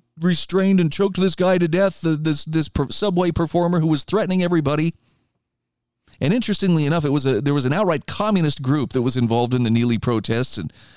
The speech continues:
actually stated in a tweet, "Thank you to all of our comrades who answered, answered the call today.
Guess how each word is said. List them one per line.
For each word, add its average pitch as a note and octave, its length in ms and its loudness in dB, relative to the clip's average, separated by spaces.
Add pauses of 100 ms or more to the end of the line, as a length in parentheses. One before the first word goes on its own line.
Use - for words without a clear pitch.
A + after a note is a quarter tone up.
(160)
actually D3 300 0
stated C3+ 380 0
in B2+ 120 2
a C#3 60 0
tweet, C3+ 320 -2
"Thank C#3+ 300 -4
you D#3+ 80 2
to C#3+ 140 0
all D3+ 120 2
of C#3+ 80 0
our C#3+ 100 0
comrades C3+ 540 -2
who B2+ 140 2
answered, C3+ 380 -2
answered C#3+ 340 -2
the A#2+ 80 -6
call C3 240 0
today. B2 280 0